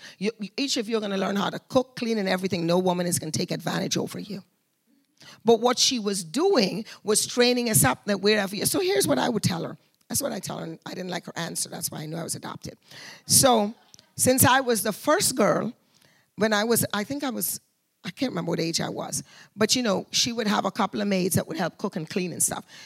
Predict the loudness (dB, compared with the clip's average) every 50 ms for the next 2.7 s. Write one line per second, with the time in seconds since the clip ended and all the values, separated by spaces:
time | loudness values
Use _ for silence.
0 | -14 -8 -4 -2 -2 -2 -2 -4 -4 -2 -2 -2 -2 -2 -4 -6 -4 -4 -4 -4
1 | -4 -6 -6 -8 _ _ _ _ _ _ _ -12 -10 -8 -8 -6 -6 -2 0 0
2 | 0 0 -2 -6 -6 -4 -4 -4 -4 -6 -8 -12 -14 -18